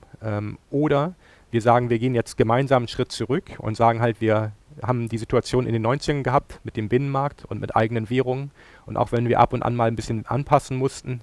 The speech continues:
in den Währungen, das war definitiv funktional gesehen besser als das, was wir jetzt haben. Ähm, ich, ich denke, wenn, wenn wir nichts machen, dann, dann machen wir uns zum Spielball der Finanzmärkte und dann wird die Unsicherheit noch viel stärker.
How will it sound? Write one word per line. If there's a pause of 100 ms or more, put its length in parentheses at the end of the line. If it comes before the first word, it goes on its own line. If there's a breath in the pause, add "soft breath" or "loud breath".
in
den
Währungen,
das
war
definitiv
funktional
gesehen
besser
als
das,
was
wir
jetzt
haben. (540 loud breath)
Ähm,
ich,
ich
denke,
wenn,
wenn
wir
nichts
machen,
dann,
dann
machen
wir
uns
zum
Spielball
der
Finanzmärkte
und
dann
wird
die
Unsicherheit
noch
viel
stärker.